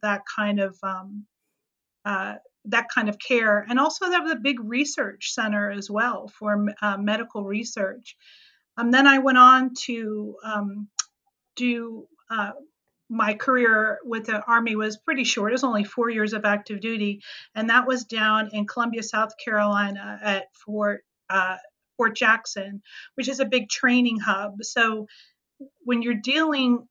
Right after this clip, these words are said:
in that kind of environment, it's very much like dealing with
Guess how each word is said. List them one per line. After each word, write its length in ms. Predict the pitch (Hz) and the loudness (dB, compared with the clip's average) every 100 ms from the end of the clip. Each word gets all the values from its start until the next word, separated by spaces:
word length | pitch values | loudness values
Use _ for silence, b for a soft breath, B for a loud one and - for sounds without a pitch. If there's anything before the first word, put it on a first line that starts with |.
| _ | _
in 120 | 233 240 | 2 4
that 200 | 311 359 | 4 4
kind 180 | 302 | 0
of 100 | 247 | 0
environment, 640 | 226 208 220 214 214 208 208 | -2 0 2 2 0 -2 -2
it's 200 | 226 - | -6 -6
very 220 | 208 311 | -2 0
much 260 | 320 277 - | 0 -2 -2
like 240 | 240 233 233 | -4 -4 -8
dealing 360 | 233 240 226 | -4 -2 0
with 220 | 214 208 | 0 0